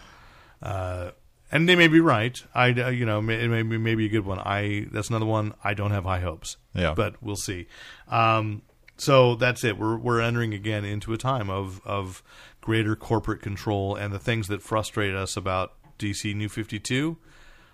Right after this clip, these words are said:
Speaker 1: I think it may only get worse. There'll be bright spots, but we are headed into a dark time.
Speaker 2: Well, I think we vote for our, with our dollars, too.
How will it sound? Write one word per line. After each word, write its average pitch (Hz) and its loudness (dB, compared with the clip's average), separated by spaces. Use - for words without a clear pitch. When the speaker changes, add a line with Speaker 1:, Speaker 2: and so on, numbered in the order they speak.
Speaker 1:
I 127 4
think 120 0
it 117 0
may 110 0
only 107 0
get 101 -4
worse. 107 -2
There'll 120 0
be 135 2
bright 147 2
spots, 87 -4
but 101 -2
we 110 2
are 104 4
headed 101 0
into 95 -4
a 92 -4
dark 87 -6
time. 80 -10
Speaker 2:
Well, 131 6
I 143 0
think 139 -6
we 123 2
vote 117 4
for 113 2
our, 113 4
with 110 2
our 101 4
dollars, 92 2
too. 73 -2